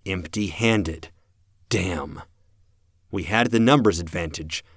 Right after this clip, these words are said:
but things weren't coming together. Paus wasn't winning or bringing Conquest to his knees. Corvidae hadn't been able to find what we needed. We moved as a group, putting distance between us and the fight,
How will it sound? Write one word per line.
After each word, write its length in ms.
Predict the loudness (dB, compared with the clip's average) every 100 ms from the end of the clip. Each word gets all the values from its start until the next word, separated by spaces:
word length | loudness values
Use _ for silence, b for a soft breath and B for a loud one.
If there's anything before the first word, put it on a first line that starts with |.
| _ _ _
but 120 | -10
things 440 | -4 4 4 4
weren't 340 | 2 2 2 -2
coming 320 | -2 0 2
together. 600 | 0 0 2 0 -4 -12 _ _ _ _ _ _ _ -2
Paus 380 | 2 2 0
wasn't 320 | 0 0 0 -2
winning 480 | 4 4 4 0 -14 _ _
or 140 | -6
bringing 380 | -2 0 2 0
Conquest 520 | 2 0 0 -2 -4 -4
to 100 | -6
his 180 | -4
knees. 560 | 2 2 2 -2 -8 -8 _ _ _ _ _ _
Corvidae 500 | 0 4 4 2 -2
hadn't 320 | -2 -2 -2 0
been 140 | 2
able 200 | 2 2
to 80 | -4
find 380 | -2 0 0 0
what 200 | -4 -4
we 120 | -4
needed. 640 | -2 0 0 0 -4 -10 -18 _ _ _ _ _ _ _ _ _ -2
We 140 | 0
moved 360 | 6 8 8 6
as 120 | -2
a 60 | -4
group, 440 | 2 4 4 0 -18 _ _ _ _
putting 280 | 2 4 6
distance 380 | 6 4 2 -6
between 380 | -6 -2 -2 0
us 320 | 2 2 -2
and 160 | -6 -6
the 100 | -6
fight, 500 | 0 4 4 0 -16